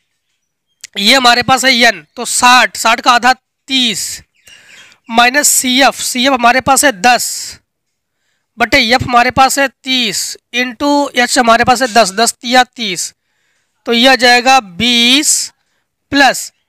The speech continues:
ये घटा देंगे तो बीस बटे तीन, तो यह हो जाएगा बीस प्लस तिछक अठारह और तिछक अठारह,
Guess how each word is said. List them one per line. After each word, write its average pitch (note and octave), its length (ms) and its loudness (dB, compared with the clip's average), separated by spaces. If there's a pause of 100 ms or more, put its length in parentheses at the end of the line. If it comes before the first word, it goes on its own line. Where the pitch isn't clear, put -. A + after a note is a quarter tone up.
(100)
ये B3+ 140 -4
घटा G#3 300 0
देंगे B3 320 0
तो B3+ 140 2
बीस A#3+ 600 0
बटे B3 360 0
तीन, A3 480 -4 (480)
तो A#3+ 60 -8
यह A#3 80 2
हो B3 80 6
जाएगा A#3+ 380 2 (100)
बीस B3+ 380 0
प्लस A3+ 520 -6 (580)
तिछक D4 300 0
अठारह B3+ 560 2 (500)
और A#3+ 380 4
तिछक C#4 340 -2
अठारह, A3 480 -2